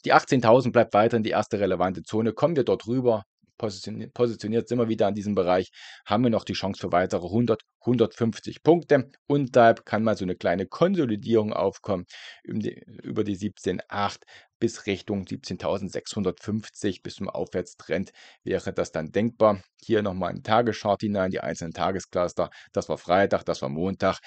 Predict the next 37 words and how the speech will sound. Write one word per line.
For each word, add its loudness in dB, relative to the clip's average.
Man 2
kommt 2
nicht -6
wirklich 4
voran, 4
ne? -2
Man 2
schließt -4
immer 0
hier 4
auf -2
dem -4
gleichen 4
Niveau. 4
<laughs> -8
Und -8
dieses -4
Niveau 2
bleibt 2
heute 2
auch 2
der -2
erste -2
Support 0
bei 2
siebzehntausendneunhundertvierzig, -4
neunhundertfünfzig. -4
Oberhalb 6
die -2
Spanne 2
zu -10
achtzehntausend. 0
Darüber 4
können 0
wir 2
ein 2
neues 2